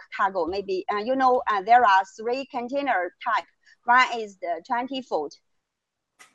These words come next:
twenty foot, forty foot, and forty high Q.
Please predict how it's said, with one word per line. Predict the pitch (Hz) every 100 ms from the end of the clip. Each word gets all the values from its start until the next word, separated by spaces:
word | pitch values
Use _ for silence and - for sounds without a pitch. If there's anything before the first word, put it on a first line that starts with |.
| _ 311
twenty | 339
foot, | 339 285 269 262
forty | 262 269 294
foot, | 269 233 202
and | 180 185 190
forty | 214 226
high | 214 208
Q. | 269 202